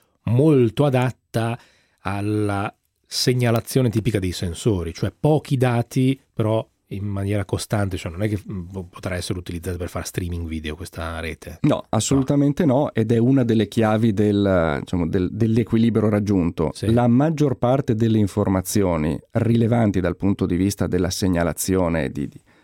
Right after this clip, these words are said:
Speaker 2: di semplice di, di oggetti sono pochi byte e la segnalazione
Speaker 1: Mm.
Speaker 2: di acceso spento è un byte, la
Speaker 1: Mm.
Speaker 2: segnalazione di una, della velocità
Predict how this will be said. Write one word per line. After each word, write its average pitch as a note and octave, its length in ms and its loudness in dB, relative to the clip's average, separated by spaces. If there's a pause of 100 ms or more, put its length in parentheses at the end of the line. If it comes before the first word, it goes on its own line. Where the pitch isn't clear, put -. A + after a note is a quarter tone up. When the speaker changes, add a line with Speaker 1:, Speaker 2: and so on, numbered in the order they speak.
(160)
Speaker 2:
di - 200 -2 (360)
semplice G#2 880 0
di, - 180 -8
di - 100 -4
oggetti G#2+ 400 -2
sono A#2 340 2
pochi G#2+ 400 -2
byte F2 600 -2 (480)
e G#2+ 240 2
la A2 180 2
segnalazione C3+ 680 2
Speaker 1:
Mm. - 20 -4
Speaker 2:
di B2 320 2 (360)
acceso C3 480 0
spento C3+ 640 0
è G#2 300 0
un B2 240 4
byte, E2 640 -2 (260)
la - 80 -2
Speaker 1:
Mm. A2+ 40 4
Speaker 2:
segnalazione C3+ 920 2
di B2+ 460 4
una, A#2+ 520 4
della A#2 380 2
velocità A2+ 840 0